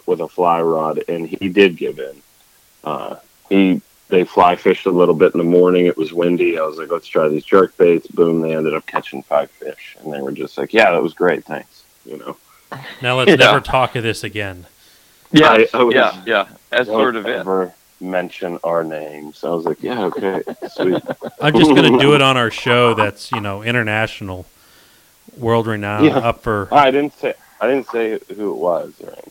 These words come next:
Speaker 2: I know. I just, I wanted to make us sound bigger than we were, but a-, anyways, that was, that was the angle. I <laughs> wasn't. I, I'll shut up.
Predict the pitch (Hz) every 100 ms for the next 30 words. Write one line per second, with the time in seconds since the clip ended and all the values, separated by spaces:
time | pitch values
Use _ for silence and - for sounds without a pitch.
0 | - 139 117 98 110 113 113 123 107 107
1 | 98 98 90 _ _ _ _ - 127 104
2 | 104 98 - 107 98 95 - 101 95 92
3 | 92 95 95 92 90 107 104 _ _ -
4 | 123 117 127 101 92 90 - - - -
5 | - - - 147 143 139 147 143 135 131
6 | 131 123 113 117 127 139 - 180 156 -
7 | _ _ _ _ _ _ _ _ _ 151
8 | 127 131 117 - 98 92